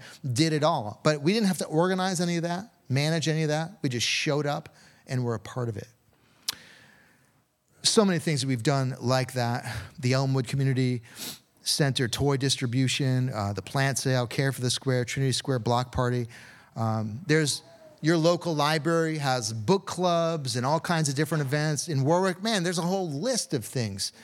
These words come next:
that you can be involved in. Salvation Army has stuff.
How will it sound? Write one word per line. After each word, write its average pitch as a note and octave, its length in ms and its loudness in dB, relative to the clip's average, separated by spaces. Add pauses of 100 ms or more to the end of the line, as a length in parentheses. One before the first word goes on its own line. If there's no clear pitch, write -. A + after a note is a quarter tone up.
(380)
that C#3 80 -2
you B2 140 2
can B2+ 280 -2 (120)
be B2+ 140 2
involved A2+ 440 0
in. A2 220 -4 (960)
Salvation B2+ 580 0
Army D3 220 0
has C#3 200 0
stuff. C#3 340 -2